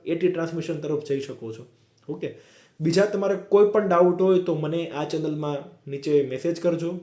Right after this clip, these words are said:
ઓકે, હું નેક્સ્ટ એપિસોડ એના પર બનાવવાની ટ્રાય કરીશ.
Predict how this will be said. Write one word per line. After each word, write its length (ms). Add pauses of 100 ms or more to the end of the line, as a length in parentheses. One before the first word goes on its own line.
ઓકે, 440 (240)
હું 360
નેક્સ્ટ 340
એપિસોડ 360
એના 120
પર 140
બનાવવાની 280
ટ્રાય 200
કરીશ. 260